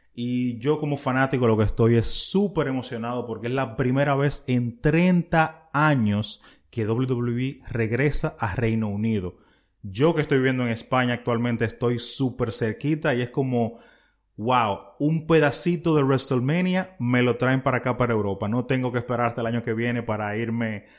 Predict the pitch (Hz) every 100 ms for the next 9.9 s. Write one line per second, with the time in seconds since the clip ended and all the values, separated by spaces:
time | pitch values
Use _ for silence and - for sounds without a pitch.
0 | _ _ 110 110 117 113 113 104 101 101
1 | - 101 127 135 127 127 120 113 104 98
2 | 90 - - - _ _ - 120 117 -
3 | 127 139 143 127 117 120 120 117 110 107
4 | 120 123 117 107 104 - - 127 123 117
5 | 107 117 107 104 - 110 101 - 107 104
6 | - 104 101 113 117 139 120 110 104 -
7 | - _ _ _ _ - 110 110 113 -
8 | 110 139 139 127 113 120 107 147 156 151
9 | 139 131 131 120 107 101 - _